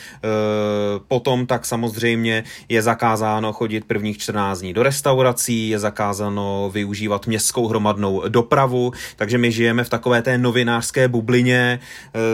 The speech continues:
člověk se stravuje na sportovištích a to, to je tak všechno, no. Nedovolí si prostě tady člověk porušovat, e, ta pravidla, aby jsme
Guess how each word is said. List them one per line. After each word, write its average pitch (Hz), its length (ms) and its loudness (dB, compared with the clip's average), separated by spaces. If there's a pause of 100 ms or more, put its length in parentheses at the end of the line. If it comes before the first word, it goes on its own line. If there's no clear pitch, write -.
(120)
člověk 117 260 0
se 127 80 0
stravuje 117 580 2
na 110 100 -2
sportovištích 120 1200 0 (300)
a 113 440 2 (360)
to, 120 260 2
to 120 140 -2
je 120 200 2
tak 120 180 -4
všechno, 131 400 -2
no. 107 140 -2
Nedovolí 120 560 0
si 113 120 -4
prostě 113 300 -4
tady 110 180 -4
člověk 110 340 -4
porušovat, 107 600 -2
e, 107 180 -2
ta 113 100 0
pravidla, 107 540 0
aby 101 160 -6
jsme 104 340 -4